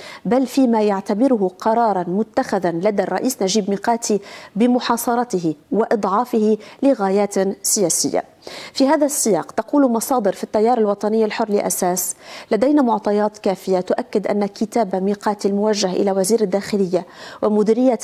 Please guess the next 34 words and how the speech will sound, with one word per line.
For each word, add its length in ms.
أمن 120
الدولة 360
حول 340
سحب 340
عناصر 380
الأجهزة 440
الأمنية 520
يستهدف 520
بشكل 460
مباشر 540
الرئيس 400
ميشيل 400
عون 300
والنائب 340
جبران 360
باسيل، 420
والدليل 460
أن 160
هناك 440
توجها 440
لغض 360
النظر 420
عن 160
سحب 300
عناصر 480
لدى 300
بعض 320
القيادات 580
والضغط 600
لفعل 320
العكس 400
عند 180
جهات 340
سياسية 640